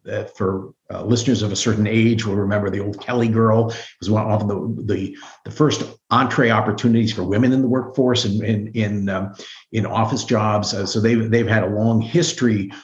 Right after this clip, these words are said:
of trying to create more inclusive labor force. Kelly has a program that they're, uh, they're kicking off in this as well. So there's, so you need that, um, talent pipeline that you have to develop. Um, and then you also need a support model.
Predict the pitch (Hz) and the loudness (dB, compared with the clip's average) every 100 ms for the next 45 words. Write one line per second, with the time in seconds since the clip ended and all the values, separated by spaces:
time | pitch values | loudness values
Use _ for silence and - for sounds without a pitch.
0 | _ 90 - 120 110 104 - 110 110 110 | _ -14 -2 2 2 0 0 2 4 2
1 | 107 104 92 - 120 - 92 98 117 113 | 2 0 -2 0 0 0 -2 0 2 0
2 | 110 98 - - 131 127 120 113 113 - | -2 -4 -6 -6 0 2 4 2 0 0
3 | 113 110 107 107 98 104 98 - 110 101 | 2 2 2 0 -2 -4 -6 -6 -4 -4
4 | - 110 101 - 113 110 101 98 98 101 | -2 -2 -2 -2 -4 -2 0 0 -2 -4
5 | 98 92 92 101 107 104 101 - - - | -4 -6 -6 -6 -2 -2 -4 -10 -14 -16
6 | - 151 156 143 - - - 143 135 139 | -2 2 4 2 -2 -10 -4 0 2 4
7 | 190 156 135 123 - - 104 95 101 110 | 2 2 0 -2 -6 -6 -4 -4 -8 -14
8 | _ _ _ _ _ _ _ - 156 160 | _ _ _ _ _ _ _ -4 2 2
9 | 165 - - - - 156 151 175 180 214 | 2 0 -6 -6 0 2 2 0 2 0
10 | 214 - _ - _ - - - 113 110 | -2 -10 _ -20 _ -20 -12 -4 -2 0
11 | 110 120 117 113 101 101 95 - - - | 0 0 -2 -4 -2 -2 -2 -6 -14 -12
12 | 98 95 95 - - _ - 123 135 156 | -8 -6 -8 -10 -20 _ -2 2 4 4
13 | 151 139 135 180 220 185 143 131 131 113 | 4 4 2 2 2 2 2 2 2 0
14 | - - - 262 247 98 - - | -4 -2 2 2 2 0 -2 -12